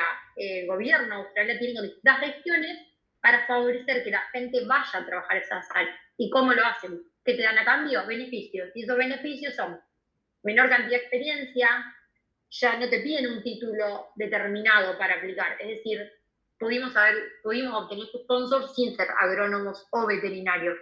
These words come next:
que sería lo, lo más, por así decirlo, cercano al campo.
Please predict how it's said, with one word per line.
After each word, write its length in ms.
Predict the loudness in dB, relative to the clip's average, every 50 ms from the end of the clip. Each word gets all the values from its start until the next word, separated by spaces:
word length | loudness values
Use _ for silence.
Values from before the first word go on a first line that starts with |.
| -12 _ _
que 80 | -14 -12
sería 280 | -8 -2 2 2 2
lo, 260 | 2 2 -2 -6 -8 -16 _ _ _ _ _ _ -6
lo 140 | -6 -2
más, 240 | 2 4 4 4 4 0 -10 -14 -18 -20 _ _ _ _ _ _ _ -2
por 160 | 0 0 0
así 200 | -2 -2 -4 -6
decirlo, 540 | -4 -4 -4 -2 -2 -2 -2 -4 -6 -10 -8 -4
cercano 360 | -4 0 4 4 6 6 6
al 100 | 4 2
campo. 340 | 0 -4 -4 -6 -8 -10